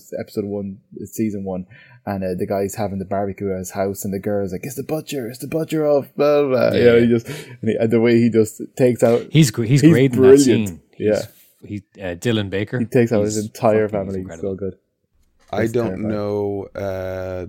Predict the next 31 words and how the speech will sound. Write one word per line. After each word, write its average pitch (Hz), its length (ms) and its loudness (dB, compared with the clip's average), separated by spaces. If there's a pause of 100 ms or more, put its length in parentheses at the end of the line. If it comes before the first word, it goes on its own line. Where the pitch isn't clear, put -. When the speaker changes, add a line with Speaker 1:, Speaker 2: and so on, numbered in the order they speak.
(140)
Speaker 3:
the 95 160 -6
scene, 110 680 -8
but 107 120 -2
I'm 101 80 -4 (160)
immediately 95 380 -8
thinking 90 460 -12
of 87 320 -12
Marathon 95 600 -6
Man, 104 340 -8 (100)
where 87 140 -6
Laurence 90 300 -8
Olivier 90 380 -6
is 92 140 -10
walking 87 260 -10
through 90 120 -10
the 80 60 -10
Diamond 85 300 -10
District - 300 -14
in 90 80 -12
New 90 40 -10
York. 92 420 -10 (560)
Is 87 140 -12
it 92 80 -4
White 95 220 -2
Angel 107 420 -4
Speaker 2:
Mm-hmm. 117 100 -8
Speaker 3:
that 117 140 -16
gets - 220 -10
yelled 120 240 -4
at 131 80 -4
him? 147 160 -8